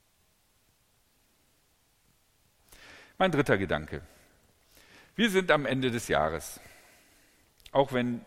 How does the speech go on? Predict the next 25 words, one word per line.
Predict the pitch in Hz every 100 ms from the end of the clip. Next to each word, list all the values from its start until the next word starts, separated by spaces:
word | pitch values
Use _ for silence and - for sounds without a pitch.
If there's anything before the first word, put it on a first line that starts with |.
| 143
Jesus | 120 131 135
der | - 101
gleiche | 98 127 110
bleibt, | 92 90 131 - - _ _ _ - _ _ _ _
haben | - 101 101 95
wir | 117 127
uns | 113 113 -
verändert. | - - 92 80 65 - - _ _ _ _ _ _ _ _ _
Manche | 90 92 90 92 90 87
haben | 87 92
das | 87
gar | - 92
nicht | 90
so | -
gemerkt. | 80 87 117 -
Es | -
gibt | - 98
so | 104
diese | 95 92 -
Altersphase, | 101 101 92 - 87 92 92
wo | 92
man | 90 87
das | 87 -
nicht | 135 -
merkt. | 156 - -